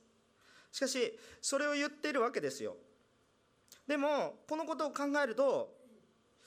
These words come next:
うん、人が受け入れないと信仰告白が必要だと、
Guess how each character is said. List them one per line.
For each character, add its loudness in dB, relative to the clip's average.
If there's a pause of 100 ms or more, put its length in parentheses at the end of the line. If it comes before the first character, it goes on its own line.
(380)
う -4
ん、 0 (340)
人 0
が 0 (160)
受 -2
け 4
入 -2
れ 0
な 0
い -4
と -2
信 -2
仰 -2
告 -4
白 -4
が 0
必 -12
要 2
だ -2
と、 -10